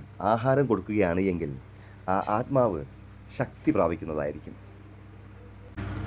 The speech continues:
അറിവെന്നത് ഒരിക്കലും അവസാനമുള്ള ഒന്നായിരിക്കുകയില്ല. എന്നാൽ എത്ര തന്നെ അതിൽ നിന്ന് നമുക്ക് കരസ്ഥമാക്കാൻ സാധിക്കുമോ അത്രയും തന്നെ നമുക്ക്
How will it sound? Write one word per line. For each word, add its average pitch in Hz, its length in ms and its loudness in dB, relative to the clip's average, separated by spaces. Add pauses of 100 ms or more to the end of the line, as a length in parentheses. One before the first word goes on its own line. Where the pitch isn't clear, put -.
(240)
അറിവെന്നത് 120 480 12 (300)
ഒരിക്കലും 110 460 8 (240)
അവസാനമുള്ള 120 680 8 (300)
ഒന്നായിരിക്കുകയില്ല. 80 760 2 (2250)
എന്നാൽ 175 260 12 (140)
എത്ര - 320 8
തന്നെ 160 240 12
അതിൽ 120 160 6
നിന്ന് 117 180 6
നമുക്ക് 104 240 6
കരസ്ഥമാക്കാൻ 101 640 4
സാധിക്കുമോ 82 420 2 (720)
അത്രയും 135 340 8
തന്നെ 87 200 4 (460)
നമുക്ക് 95 280 4